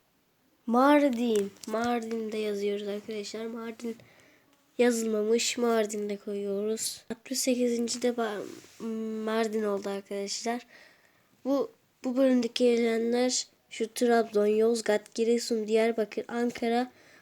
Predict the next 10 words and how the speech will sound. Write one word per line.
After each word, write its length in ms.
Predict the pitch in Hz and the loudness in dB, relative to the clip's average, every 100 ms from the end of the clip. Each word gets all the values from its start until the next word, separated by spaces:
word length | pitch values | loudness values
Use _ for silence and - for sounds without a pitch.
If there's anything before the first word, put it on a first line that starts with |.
| _ | _
ve, 240 | 226 226 - _ _ - - _ | 0 2 0 _ _ -20 -20 _
m, 320 | 220 214 214 233 _ - - _ | -8 -6 -6 -8 _ -20 -20 _
Mardinliler. 1000 | 214 233 240 247 247 233 233 240 - - _ _ _ _ _ - | 2 4 4 2 2 2 2 2 0 -4 _ _ _ _ _ -6
E, 260 | 220 220 - _ _ _ | -2 -2 -4 _ _ _
eğer 520 | 233 247 247 247 - - 302 | 2 4 2 0 -10 -16 -6
bu 100 | 247 | 0
izleyenler 720 | 254 220 233 233 233 226 220 - - | 0 2 0 2 0 -2 -2 -6 -10
oralıysa, 720 | 208 233 247 247 233 - 254 262 _ - _ _ _ - | 0 2 4 4 2 -2 -4 -6 _ -20 _ _ _ -6
e, 220 | 214 208 | -6 -4
video, 300 | 214 214 233 | -6 -2 -2